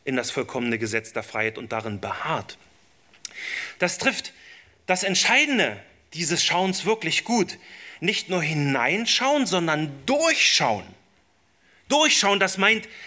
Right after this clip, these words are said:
tief in etwas hineinblicken, bis man zum Kern der Sache durchdringt. Und wenn man dann endlich klar sieht, nicht einfach davonlaufen wie der vergessliche Hörer, sondern darin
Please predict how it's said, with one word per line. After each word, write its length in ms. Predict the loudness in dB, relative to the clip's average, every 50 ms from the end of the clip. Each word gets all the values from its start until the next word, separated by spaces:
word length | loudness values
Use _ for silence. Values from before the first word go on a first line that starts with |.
| -20 -20 _ _
tief 340 | -2 2 2 4 4 4 2
in 100 | 2 2
etwas 340 | 2 0 0 0 2 2 2
hineinblicken, 760 | 2 2 2 4 4 4 2 2 0 -2 -2 -2 -4 -2 -4
bis 200 | -4 -4 -2 -2
man 160 | -2 -2 0
zum 300 | -2 -2 -2 -4 -6 -4
Kern 460 | -2 0 2 2 2 2 0 0 0
der 120 | 0 0 -2
Sache 260 | -2 -2 -4 -6 -6
durchdringt. 680 | -6 -8 -8 -8 -10 -10 -12 -14 -14 -16 -18 -20 -20 _ _ _ _ _ _ _ _ _ -20 -20 -20 -20 -20 -20 -18 -18 -6
Und 160 | -2 -2 2 2
wenn 100 | 2 2
man 120 | 2 2
dann 140 | 2 2 2
endlich 360 | 2 0 0 0 0 0 0
klar 260 | -2 -2 -2 -2 0
sieht, 400 | 0 2 0 0 0 -2 -6 -10 -10 -18 _ _ _ _ _ _ _ _ _ _ _ _ _ _ _ _ _ _ _ _ -2
nicht 200 | 0 0 2 2
einfach 300 | 0 0 0 -2 -2 -2
davonlaufen 680 | -4 -4 0 0 2 2 4 4 2 2 0 -4 -4 -4
wie 120 | -2 0
der 140 | 0 0 0
vergessliche 640 | 0 -2 -2 0 0 -2 -2 -2 -2 -2 -2 0 0
Hörer, 420 | 2 2 2 2 2 0 0 -2 -4 -12 -20 -20 -20 -20 -20 -14
sondern 320 | _ -4 -2 -2 0 -2 -2
darin 380 | -2 -4 -4 -4 -4 -4 -6